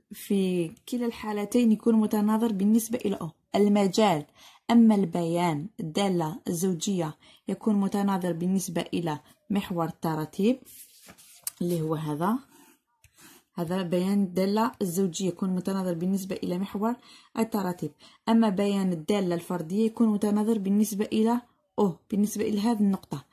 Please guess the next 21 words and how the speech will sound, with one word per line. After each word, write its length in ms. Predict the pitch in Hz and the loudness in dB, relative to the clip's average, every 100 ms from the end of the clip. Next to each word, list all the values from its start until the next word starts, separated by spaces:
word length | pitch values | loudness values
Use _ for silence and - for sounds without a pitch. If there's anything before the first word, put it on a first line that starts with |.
| - - | -20 -14
معناها 300 | 165 170 175 | -4 0 2
نحط 280 | 196 - 208 | 0 -4 -8
القلم 300 | 214 190 196 | -4 -2 -2
تاعي 260 | 190 196 185 | -2 -4 -4
هاك، 320 | 180 175 - _ _ - - - _ 202 | -6 -8 -10 _ _ -20 -20 -20 _ -4
نشوف 260 | - 240 - | -2 -2 0
إذا 200 | 196 202 | 0 0
كان 340 | 226 190 160 - - 190 | 2 2 0 -6 -10 -6
الرسم 420 | 185 220 - 190 | -2 -2 0 2
من 220 | 180 175 | 2 2
هذه 260 | 202 185 170 | 0 0 -4
الجهة 500 | 147 208 214 247 - _ - | 0 0 2 0 -2 _ -2
متناظر 480 | 202 208 214 226 226 | -2 2 2 2 2
بالنسبة 440 | 185 208 208 202 - | 2 2 2 -4 -2
إلى 140 | 202 | -2
هذه 280 | 202 240 254 - - _ 196 | 0 0 -2 -6 -20 _ -4
الجهة، 320 | 185 202 170 | 0 0 0
نقول 220 | 165 208 | -2 -4
أن 180 | - 202 | 0 0
الدالة 320 | 175 202 202 | 2 0 0
فردية. 540 | 196 180 165 208 247 | -2 -4 0 0 0